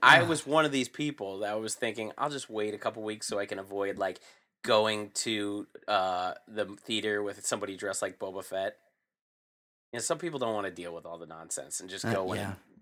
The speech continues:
Speaker 1: the, the
Speaker 2: Okay.
Speaker 1: crowd's
Speaker 2: All
Speaker 1: thin
Speaker 2: right.
Speaker 1: out, so.
Speaker 2: I won't spoil it. Let me know when I can spoil it, though.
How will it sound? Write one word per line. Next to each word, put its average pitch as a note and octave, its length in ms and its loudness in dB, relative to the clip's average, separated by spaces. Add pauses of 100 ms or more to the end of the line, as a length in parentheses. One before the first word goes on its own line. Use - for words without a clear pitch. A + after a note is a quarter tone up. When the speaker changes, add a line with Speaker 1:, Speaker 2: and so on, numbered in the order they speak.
(160)
Speaker 1:
the, G#2 80 -10
the - 40 0
Speaker 2:
Okay. F#3 220 0
Speaker 1:
crowd's G2 300 0
Speaker 2:
All D#3 80 -2
Speaker 1:
thin C3+ 100 0
Speaker 2:
right. - 100 -4
Speaker 1:
out, D#2 120 -12
so. G2+ 100 0
Speaker 2:
I F#2 60 2
won't F#3+ 220 2
spoil E3+ 360 4
it. - 100 0
Let C#3+ 140 4
me F#3 60 2
know F3 160 4
when D#3 160 4
I C3 80 4
can C3+ 260 0
spoil G2 300 -4
it, F#2 120 -12
though. - 180 -10